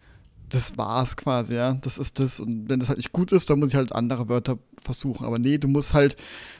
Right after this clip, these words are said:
du hast recht, immer einen Prompt aus vier Bildern und dann wählst du das Beste aus und dann kannst du davon Variationen nehmen und so und, ähm, und du kannst richtig, richtig oft, also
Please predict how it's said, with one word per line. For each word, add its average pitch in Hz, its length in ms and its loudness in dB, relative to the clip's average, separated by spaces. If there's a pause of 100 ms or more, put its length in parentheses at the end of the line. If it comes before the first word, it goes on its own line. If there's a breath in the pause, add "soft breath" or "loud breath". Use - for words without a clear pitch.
(300 loud breath)
du 139 100 2
hast 131 120 4
recht, 143 180 2
immer 135 280 6
einen 120 140 0
Prompt 143 340 6
aus - 80 0
vier 135 220 2
Bildern 160 440 8
und 135 120 6
dann 127 120 6
wählst 139 260 4
du - 20 -10
das 135 240 0
Beste 143 380 2
aus 160 220 4
und - 40 -6
dann 131 100 2
kannst 131 260 -2
du 127 60 0
davon 143 260 2
Variationen 143 680 2
nehmen 180 300 4
und 160 180 2
so 175 360 4
und, 147 520 2
ähm, 135 580 4
und 127 140 0
du 131 40 0
kannst - 260 -2
richtig, - 360 2
richtig - 440 -2
oft, 151 240 0
also - 220 -2